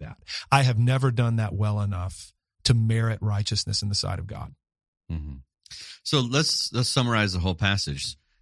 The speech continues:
Speaker 2: The man walks up, "What must I do to be saved, to inherit eternal life? What does
Speaker 1: Yeah.
Speaker 2: the law say?" Jesus says. The man says, "Love God and neighbor perfectly." And Jesus
Speaker 1: Yep.
Speaker 2: says, "Go do, go,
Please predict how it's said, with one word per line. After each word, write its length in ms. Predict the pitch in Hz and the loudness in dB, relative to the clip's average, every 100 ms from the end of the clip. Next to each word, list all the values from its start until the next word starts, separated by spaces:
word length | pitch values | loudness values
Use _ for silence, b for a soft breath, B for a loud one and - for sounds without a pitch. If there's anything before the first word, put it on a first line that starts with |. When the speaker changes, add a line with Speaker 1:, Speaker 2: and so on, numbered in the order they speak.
| - | -10
Speaker 2:
The 80 | 85 | -4
man 260 | 85 85 82 | 0 0 0
walks 380 | 78 76 - | -2 -2 0
up, 180 | 98 107 - - | 0 -2 -6 -12
"What 200 | 87 95 | -2 -2
must 280 | 95 98 90 | 0 0 0
I 80 | 87 | -2
do 260 | 80 87 90 | 0 0 -2
to 400 | - 85 78 71 | -4 -4 -4 -6
be 80 | 78 | -8
saved, 560 | 71 - 76 98 139 - | -4 0 2 0 0 -6
to 280 | 80 78 82 | -8 -4 -4
inherit 260 | 80 80 69 | -2 -2 -4
eternal 260 | - 80 76 | -8 -6 -4
life? 260 | 80 110 - | -2 -2 -4
What 180 | 82 90 | -4 -2
does 120 | 80 | 0
Speaker 1:
Yeah. 80 | 110 | 0
Speaker 2:
the 40 | 131 | 0
law 300 | 78 80 101 | 0 0 0
say?" 240 | - 107 | 0 0
Jesus 340 | 95 98 101 95 | 0 -4 -2 -4
says. 300 | 110 131 - B B B | -4 -8 -12 B B B
The 80 | - | -4
man 240 | 82 80 85 | -2 -2 -2
says, 260 | 80 76 | -4 -4
"Love 240 | 80 87 85 | -2 -2 0
God 300 | 82 90 90 | 0 2 0
and 120 | 78 | 0
neighbor 260 | 82 85 | -2 -2
perfectly." 540 | 87 85 82 104 135 135 | -4 -4 -6 -4 -2 -2
And 100 | 85 | -4
Jesus 280 | 80 82 78 | -2 -2 0
Speaker 1:
Yep. 80 | 95 | 0
Speaker 2:
says, 140 | 76 - | -2 -2
"Go 180 | 80 | -2
do, 220 | 80 82 87 | -2 -2 -4
go, 460 | - 110 113 113 | 0 2 2 0